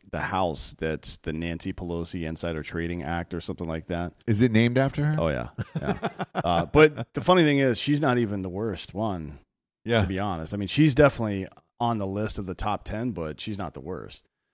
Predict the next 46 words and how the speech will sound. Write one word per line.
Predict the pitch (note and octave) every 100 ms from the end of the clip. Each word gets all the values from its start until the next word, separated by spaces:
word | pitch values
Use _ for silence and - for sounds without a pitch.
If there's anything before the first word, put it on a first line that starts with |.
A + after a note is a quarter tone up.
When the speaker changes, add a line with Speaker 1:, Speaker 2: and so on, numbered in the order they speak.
| _ _
Speaker 1:
Um, | D2+ C2 G#1 G#1+ - _ _ _ _ _ -
and, | G2+
and | - G2+
most | G#2+ C#3+ -
years, | G2+ E2+
Crenshaw's | - A#2 G#2 D#2 C#2
actually | C#2+ - C#2
worse | B1+ A#1
than | C#2
her. | C#2 A1+ - _ _ _ _ _ _
But, | G2 F2 E2 _ -
you | B2
know, | F#2+ E2+ - _ _ _ _
it | C#3
is | D3 A#2
what | A#2
it | A2+
is. | A2 F#2+
I, | - B2+ C3+
I, | D3 A#2
it | C#3
won't | C#3 A2
pass. | - E2 G1+ -
There's | G#2+ F#2+
no |
fucking | F2 F#2 F2 D#2
way | C2+
it'll | A#1
pass. | - G1+ G#1 - - _ _ _ - - - -
Speaker 2:
Any | G3 A3+
shot, | F3+ F3
let | D3+
me | C#3
ask | A2 -
you | E2+
this. | D2+ -
Any | C3 D#3 F3+
shot | - - A2 F2+ E2+ -
that | F#2+
the | F#2+
guy | F2 A2 A2+
who | A#2+ A#2
broke | F2+ A2 G#2
into | G2+ G2
the | F2
house, | D#2 F2+ F2+ G2 -